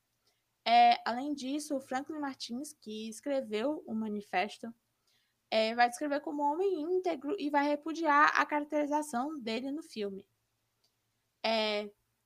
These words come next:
essa forma de representar o Vigílio, é, torna-o como uma espécie de vilão da trama, apesar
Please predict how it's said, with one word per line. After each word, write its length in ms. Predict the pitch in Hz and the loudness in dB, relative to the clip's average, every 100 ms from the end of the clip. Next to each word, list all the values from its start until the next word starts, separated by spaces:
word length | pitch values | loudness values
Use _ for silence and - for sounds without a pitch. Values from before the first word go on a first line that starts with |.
| _ _ _ | _ _ _
essa 340 | 311 403 453 | 2 2 0
forma 560 | 403 - 254 359 339 247 | -2 2 2 4 0 0
de 720 | 214 214 233 226 226 220 226 | -2 -2 -4 -2 -2 -4 -4
representar 920 | 226 233 240 226 226 233 233 302 - - | -4 -2 -2 -2 -4 2 4 4 2 -8
o 200 | 254 220 | -8 -6
Vigílio, 720 | 214 208 240 294 262 208 214 _ _ _ _ _ - - _ 247 | -8 -4 -4 -2 -4 -6 -8 _ _ _ _ _ -20 -20 _ 2
é, 280 | 247 247 | 4 2
torna-o 640 | 240 - 277 339 370 370 370 | -2 0 4 4 4 2 0
como 240 | 359 339 | -2 -6
uma 100 | 339 | -6
espécie 460 | 359 349 339 339 339 | -6 -2 -2 -2 -6
de 300 | 262 285 320 | -4 -4 -2
vilão 360 | 302 339 302 330 | -2 -2 -4 -2
da 160 | 339 | -4
trama, 480 | 339 233 214 214 208 | -4 -6 -4 -4 -6
apesar 560 | 208 262 262 240 226 | -6 -4 -2 0 0